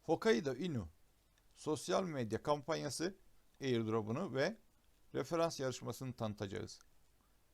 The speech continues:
Hokkaido Inu yani Hoki Token, e, Binance Smart Chain ağı üzerinde,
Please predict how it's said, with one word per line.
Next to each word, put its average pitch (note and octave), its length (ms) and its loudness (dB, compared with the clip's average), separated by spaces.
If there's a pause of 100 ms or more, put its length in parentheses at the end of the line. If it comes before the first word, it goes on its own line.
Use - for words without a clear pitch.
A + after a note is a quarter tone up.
(120)
Hokkaido F3+ 440 0
Inu E3 420 -4
yani A#2+ 280 2
Hoki A#2 320 -6
Token, C3+ 400 -2 (720)
e, G#2+ 200 -6
Binance F3+ 260 2
Smart F3 400 -4
Chain A2+ 240 -4
ağı A#2 240 0
üzerinde, A2+ 640 0